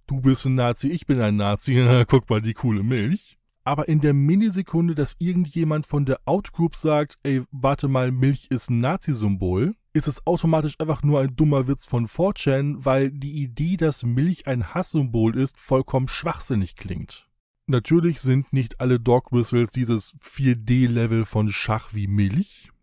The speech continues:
aber viele Dog Whistles sind relativ schwer zu erkennen.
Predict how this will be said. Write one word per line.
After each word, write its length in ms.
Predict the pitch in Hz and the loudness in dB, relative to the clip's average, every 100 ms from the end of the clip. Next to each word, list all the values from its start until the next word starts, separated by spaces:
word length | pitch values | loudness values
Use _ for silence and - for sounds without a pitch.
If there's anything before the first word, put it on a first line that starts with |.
| _ | _
aber 320 | - 123 120 120 | -2 2 2 0
viele 260 | - 165 | 0 0
Dog 300 | 131 135 - | 4 2 2
Whistles 420 | 139 - 135 135 | 0 2 0 0
sind 300 | - 120 117 | 0 -2 0
relativ 340 | 123 120 120 110 | -2 0 -2 -2
schwer 300 | - 113 101 | -2 -2 -2
zu 200 | - 98 | -4 -6
erkennen. 520 | 92 - 95 80 85 | -6 -4 -4 -4 -10